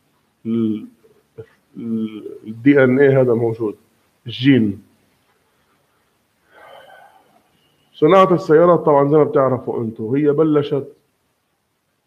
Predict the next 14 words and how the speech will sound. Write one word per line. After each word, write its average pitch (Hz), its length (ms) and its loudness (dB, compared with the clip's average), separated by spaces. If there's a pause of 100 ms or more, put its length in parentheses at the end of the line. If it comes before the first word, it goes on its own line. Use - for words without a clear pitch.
(220)
من 135 240 -2
زمان 151 960 2 (340)
بأمريكا 156 720 0
وأوروبا، 120 720 -4 (960)
باقي 151 200 2
الدول 143 320 2
العالم 139 300 2
كلها 135 240 -4
كانت 123 220 -4
على 107 80 -6
الحمير، 104 520 -8
كل 208 260 -8
دول 160 200 0
العالم. 104 460 -6